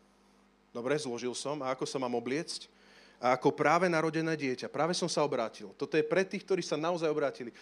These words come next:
Je mi ľúto, keď to kresťania čerstvo nepočujú hneď na začiatku. Niekto aj v našom zbore je inak. Lebo toto treba zlo-, ho zložiť. Tragédia, keď po desiatich rokoch to niektorí skladajú.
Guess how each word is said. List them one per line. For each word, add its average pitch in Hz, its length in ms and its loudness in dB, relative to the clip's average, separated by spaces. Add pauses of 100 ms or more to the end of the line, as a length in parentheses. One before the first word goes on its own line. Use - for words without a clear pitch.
(140)
Je 143 80 -2
mi 165 80 2
ľúto, 196 320 0
keď 165 200 -4
to 147 80 -8 (280)
kresťania 175 480 0
čerstvo 156 480 0
nepočujú 143 400 -2
hneď 120 160 -6
na 117 80 -2
začiatku. 113 560 -8 (240)
Niekto 135 240 -4
aj 131 80 0
v 139 80 -4
našom 139 160 -8
zbore 113 320 -6
je 107 160 -14
inak. 117 160 -10 (320)
Lebo 117 80 -6
toto 131 240 -6
treba 127 320 -6
zlo-, 127 240 -8
ho 123 120 -10
zložiť. 127 520 -2
Tragédia, 143 400 2
keď 139 160 -10 (240)
po 131 80 -6
desiatich 131 480 -6
rokoch 117 240 -4
to 110 160 -14
niektorí 107 240 -12
skladajú. 113 480 -6